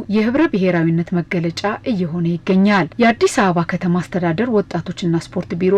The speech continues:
ኃላፊ አቶ በላይ ደጀን ኢሬቻ የሰላም፣ የፍቅር፣ የእርቅ፣ የአብሮነት፣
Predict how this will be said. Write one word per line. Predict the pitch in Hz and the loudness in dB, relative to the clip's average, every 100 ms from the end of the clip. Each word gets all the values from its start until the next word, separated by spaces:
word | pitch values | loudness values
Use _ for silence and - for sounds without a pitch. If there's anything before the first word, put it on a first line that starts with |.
| 196 | 2
ኃላፊ | 185 170 160 226 277 - - | 0 -2 -2 -4 -4 -10 -6
አቶ | 196 - 320 | -4 0 0
በላይ | 202 165 156 | 2 0 0
ደጀን | 165 214 277 - - - | 0 0 -2 -4 -14 -4
ኢሬቻ | 208 202 185 - 220 339 214 | 2 4 2 0 -4 -4 0
የሰላም፣ | 180 - 180 190 254 - | 0 0 -2 -2 -2 -2
የፍቅር፣ | 190 - 185 - 247 269 | -2 -2 -4 -2 -4 -2
የእርቅ፣ | 190 190 262 - | 2 2 2 -4
የአብሮነት፣ | 196 185 170 170 170 247 | -2 -2 0 2 2 0